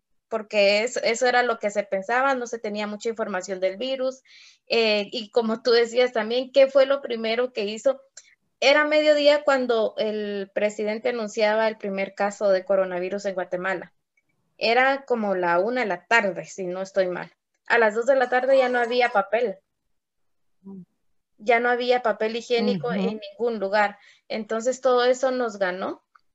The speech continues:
Speaker 1: Eh, la, el, el miedo nos ganó, nos invadió y, y no supimos qué hacer, nos bloqueamos, la verdad.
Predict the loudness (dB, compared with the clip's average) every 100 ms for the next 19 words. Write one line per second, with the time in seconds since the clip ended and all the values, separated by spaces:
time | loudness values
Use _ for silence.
0 | _ _ _ _ _ _ -2 2 2 2
1 | 2 2 4 4 2 -2 2 4 2 0
2 | -4 -6 -18 -14 -4 -2 0 0 0 -2
3 | -6 -8 -2 -2 0 2 2 2 -2 -6
4 | -10 -8 -8 -6 -6 -8 -12 -10 -10 -10
5 | -6 -6 -2 -4 -4 -6 -6 -8 -6 0
6 | 0 2 2 2 0 -4 -2 0 0 0
7 | -2